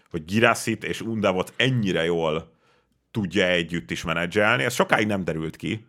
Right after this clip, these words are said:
mert ott szépen párhuzamosan mentek, és alig játszottak együtt,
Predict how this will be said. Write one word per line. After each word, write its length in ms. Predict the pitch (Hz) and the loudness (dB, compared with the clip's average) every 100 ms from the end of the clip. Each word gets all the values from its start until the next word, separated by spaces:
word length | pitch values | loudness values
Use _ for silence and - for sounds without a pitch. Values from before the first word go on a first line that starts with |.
| _ _ - | _ _ -8
mert 160 | 85 | -6
ott 100 | 98 | -4
szépen 380 | - 131 123 92 | 4 4 6 4
párhuzamosan 840 | 104 98 85 85 87 - 87 87 | 2 2 0 -6 -6 -2 -4 -4
mentek, 520 | - 82 78 101 98 95 | -6 -4 -4 -2 -2 -2
és 220 | 87 - | -8 -6
alig 220 | - 95 82 | -2 0 0
játszottak 520 | 76 76 82 - - | -4 -4 -6 -6 -2
együtt, 500 | 82 78 110 127 - | -2 0 -2 -2 -10